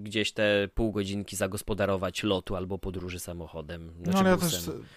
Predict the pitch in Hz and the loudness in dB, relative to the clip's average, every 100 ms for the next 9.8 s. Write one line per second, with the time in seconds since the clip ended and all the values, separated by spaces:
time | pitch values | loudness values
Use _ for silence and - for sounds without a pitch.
0 | - - - 165 165 170 165 165 151 151 | -20 -18 -6 0 2 4 6 6 4 2
1 | 147 123 104 - - 85 82 104 120 - | 4 4 4 -2 -8 -10 -10 -8 -6 -6
2 | 131 - 147 139 135 135 107 95 101 98 | -8 0 0 2 4 4 2 0 -2 0
3 | 120 139 165 156 85 170 - 170 160 156 | 0 2 2 0 -2 -2 2 0 0 -4
4 | 160 165 - 175 180 175 156 139 139 135 | -4 -4 2 2 4 2 0 0 2 2
5 | 139 131 117 107 104 110 - - 117 113 | 2 0 2 2 2 0 -2 0 0 0
6 | 127 120 120 113 107 110 107 120 117 - | -2 0 0 0 -2 -4 -4 -4 -4 -2
7 | 127 143 143 151 175 190 202 180 127 104 | -2 0 -2 -2 0 4 4 4 2 -2
8 | 95 101 135 156 143 127 - 120 110 110 | -4 -4 -4 -6 -4 -4 -4 -4 -4 -4
9 | - 104 107 101 90 - - 98 | -4 -4 -2 -4 -4 -6 -2 -2